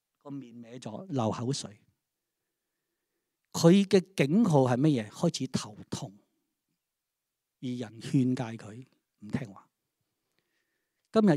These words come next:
原來呢個世界裏面，神苦難係俾我哋一啲警號，係警示你，你嘅身體出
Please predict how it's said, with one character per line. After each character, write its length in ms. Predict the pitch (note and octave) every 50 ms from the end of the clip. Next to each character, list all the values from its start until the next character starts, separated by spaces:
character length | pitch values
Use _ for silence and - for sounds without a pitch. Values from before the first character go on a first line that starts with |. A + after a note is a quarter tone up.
| C#3+ B2+
原 100 | B2 A#2+
來 140 | A#2+ A2+ B2
呢 80 | C#3
個 100 | G3 F#3+
世 240 | D3 - - C3+ B2+
界 160 | A#2+ C3 A#2+
裏 100 | A2+ A2+
面， 240 | B2 A#2+ A#2 A#2+ B2+ C3
神 360 | - - C3+ A#2+ A#2+ B2+ A#2+ - _ _ _ _ _ _ _ _ _ -
苦 360 | - - C3 B2 C3+ F#3 A3
難 400 | G3 D#3 B2+ A2+ A2 A2 A2+ A2+ _ _ _ _ _ _ _ _ _ _ -
係 160 | - B2 A#2
俾 220 | - B2 C3 D#3+
我 120 | D3+ C3 A#2
哋 140 | A#2+ B2
一 120 | B2+ D3+ D3+
啲 160 | - - - G#2+
警 140 | G2+ B2+ C3
號， 220 | - - A2+ - - - _ _ _ _ _ _ _ _ _ _ _ _ _ _ _ _ _ _ _ _ _ _ _
係 180 | - C#3+ C3+ B2 _ _
警 260 | - B2 A#2 B2+ E3+
示 280 | F#3+ - - - - C3+
你， 440 | A#2 A#2 G#2+ A#2 A2+ A2+ A#2 - - _
你 140 | - C3+ B2
嘅 100 | C3+ D#3
身 380 | - - - G3 F3 F3 E3+
體 200 | D#3+ - A2+ B2
出 220 | - - - -